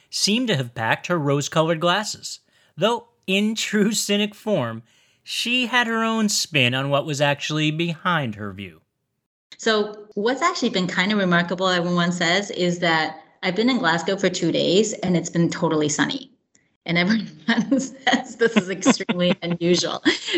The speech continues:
Speaker 2: And maybe I won't sound quite as, uh, positive tomorrow once it starts raining.
Speaker 1: It is true that weather can have a huge effect on people's moods.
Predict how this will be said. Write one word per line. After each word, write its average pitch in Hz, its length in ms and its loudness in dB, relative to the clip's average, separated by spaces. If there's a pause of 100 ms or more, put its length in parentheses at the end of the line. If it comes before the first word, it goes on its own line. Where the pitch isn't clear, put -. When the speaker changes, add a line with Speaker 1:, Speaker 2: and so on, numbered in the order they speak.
Speaker 2:
And 233 80 0
maybe 233 280 2
I 208 60 2
won't 208 240 -2
sound 190 320 0
quite 190 240 2
as, 175 220 0
uh, 170 160 0
positive 165 560 -2
tomorrow 143 680 0
once 170 240 2
it 147 80 -2
starts 151 300 0
raining. 151 440 -2 (840)
Speaker 1:
It 196 160 6
is 262 180 -2
true 160 380 0
that 120 220 -4
weather 175 400 0
can 196 400 -2
have 196 180 0
a 165 40 -4
huge 180 460 -4
effect 175 460 0
on 117 100 -2
people's 120 340 -6
moods. 127 460 -6